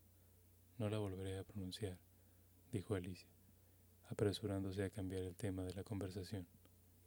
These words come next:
"¿Es usted... es usted amigo de... de los perros?". El ratón no dijo nada, y Alicia siguió diciendo atropelladamente: "Hay cerca de casa un perrito tan mono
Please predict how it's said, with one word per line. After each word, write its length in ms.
"¿Es 160
usted... 400
es 180
usted 280
amigo 400
de... 200
de 80
los 140
perros?". 340
El 100
ratón 340
no 80
dijo 240
nada, 240
y 100
Alicia 480
siguió 340
diciendo 520
atropelladamente: 1000
"Hay 100
cerca 320
de 120
casa 340
un 100
perrito 400
tan 220
mono 280